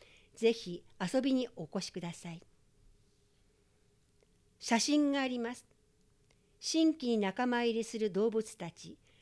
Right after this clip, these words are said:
アルパカ、チンチラ、プレーリードッグの写真です。写真終わり。小諸市動物園百周年の二次元コードが示されています。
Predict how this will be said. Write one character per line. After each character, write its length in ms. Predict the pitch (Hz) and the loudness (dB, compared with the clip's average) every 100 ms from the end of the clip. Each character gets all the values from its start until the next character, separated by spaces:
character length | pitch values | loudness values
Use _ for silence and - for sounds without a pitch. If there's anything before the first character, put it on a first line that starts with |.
| _ - | _ -2
ア 120 | 208 | 0
ル 140 | 240 | 0
パ 220 | - 208 | -2 -6
カ、 300 | 202 185 - - _ | -6 -8 -8 -10 _
チ 220 | - 226 240 | -6 -2 -2
ン 100 | 220 | -4
チ 160 | - 208 | -6 -4
ラ、 160 | 190 208 - - - | -4 -6 -16 -20 -4
プ 100 | 226 | 0
レ 200 | 269 294 | 2 2
ー 20 | |
リ 240 | 285 285 | 2 0
ー 20 | 247 | 0
ド 120 | 262 | -2
ッ 40 | 262 | -2
グ 60 | 185 | -4
の 120 | 165 | -4
写 180 | - 175 | -4 -6
真 300 | - 165 160 | -4 -6 -6
で 100 | 165 | -8
す。 160 | - - _ _ _ _ _ _ _ _ _ - - - | -14 -20 _ _ _ _ _ _ _ _ _ -20 -20 -2
写 220 | - 233 | 2 2
真 380 | - 277 262 - | 4 2 2 0
終 120 | 175 | -2
わ 180 | 175 165 | 0 -2
り。 160 | 156 - _ _ _ _ _ _ _ _ _ _ _ _ _ _ _ _ _ _ _ _ | -6 -12 _ _ _ _ _ _ _ _ _ _ _ _ _ _ _ _ _ _ _ _
小 140 | - 294 | 2 4
諸 280 | 302 302 302 | 6 4 2
市 260 | - 214 | 0 0
動 200 | 208 262 | 2 2
物 340 | 262 240 - 220 | 0 -6 -4 -2
園 220 | 165 170 - - | -2 -6 -12 -20
百 280 | - 240 - | -2 -2 0
周 340 | - 311 320 262 | -2 2 2 2
年 320 | 196 170 151 | 0 0 -2
の 160 | 160 - - 185 | -6 -12 -4 2
二 100 | 208 | 2
次 120 | 269 | 4
元 240 | 294 294 | 4 2
コ 240 | 277 294 285 | 0 2 2
ー 60 | |
ド 120 | 220 165 | 2 -2
が 80 | |
示 260 | - 196 190 | -2 0 0
さ 100 | 190 | 0
れ 80 | 170 | -2
て 120 | - | -6
い 80 | 143 | -8
ま 140 | 143 | -8
す。 140 | 147 | -12